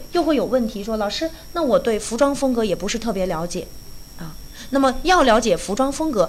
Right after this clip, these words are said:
那就必须要了解专业的服饰的一个发展史啊。那么要了解个人风格，那就必须通过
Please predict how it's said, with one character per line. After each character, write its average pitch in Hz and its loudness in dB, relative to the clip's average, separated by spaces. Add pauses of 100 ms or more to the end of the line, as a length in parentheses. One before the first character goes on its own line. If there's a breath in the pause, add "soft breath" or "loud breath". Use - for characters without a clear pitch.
(140 loud breath)
那 220 0
就 208 -2
必 233 -4
须 294 -4 (120 loud breath)
要 214 -4
了 175 -4
解 180 -6
专 294 2
业 311 0
的 180 0 (180 loud breath)
服 180 -4
饰 220 -2
的 180 -4
一 190 -10
个 180 -6
发 - -8
展 196 -6
史 - -4 (480)
啊。 185 -4 (300 loud breath)
那 415 4
么 370 4
要 359 6
了 262 8
解 285 2
个 403 2
人 269 2
风 262 0
格， 196 2
那 233 2
就 220 -4
必 220 -6
须 - -6
通 254 -4
过 240 -2